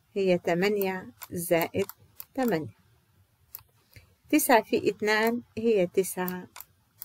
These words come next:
زائد تسعة. وعشرة في اثنان هي عشرة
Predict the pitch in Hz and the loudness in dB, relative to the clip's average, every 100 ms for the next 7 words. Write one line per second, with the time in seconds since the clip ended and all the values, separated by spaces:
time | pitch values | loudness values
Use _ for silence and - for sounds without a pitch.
0 | 175 175 165 - 175 175 - - _ _ | -4 -2 -2 -2 -6 -6 -20 -20 _ _
1 | - - - - - - _ _ _ _ | -20 -20 -20 -16 -16 -16 _ _ _ _
2 | _ - - _ _ _ _ _ 170 175 | _ -20 -20 _ _ _ _ _ 2 4
3 | 247 226 185 180 214 190 - 190 190 190 | 6 6 4 2 0 0 0 0 0 -2
4 | 190 _ - 254 226 165 170 180 185 170 | -10 _ -6 0 2 2 0 0 -2 -2
5 | 165 | -4